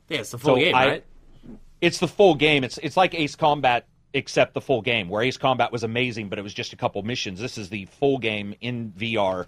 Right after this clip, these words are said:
Speaker 2: and it
Speaker 1: Mm-hmm.
Speaker 2: works well. It's a little
Speaker 1: Mm-hmm.
Speaker 2: dark, but it works well. So, yeah,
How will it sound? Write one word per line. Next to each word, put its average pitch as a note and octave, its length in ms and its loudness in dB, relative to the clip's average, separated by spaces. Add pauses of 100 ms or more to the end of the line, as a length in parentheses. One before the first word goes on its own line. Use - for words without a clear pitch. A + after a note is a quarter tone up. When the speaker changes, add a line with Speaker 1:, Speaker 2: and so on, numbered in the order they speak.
Speaker 2:
and G#2 220 -8
it A2 120 -2
Speaker 1:
Mm-hmm. G#2 100 -8
Speaker 2:
works B2+ 300 0
well. G#2 320 4
It's - 140 -8
a C#3+ 40 -10
little C#3 180 0
Speaker 1:
Mm-hmm. - 40 0
Speaker 2:
dark, A2 320 2
but G2+ 120 -2
it - 100 -12
works A2+ 260 -6
well. G2 260 0 (320)
So, B2+ 380 4 (280)
yeah, D3+ 220 4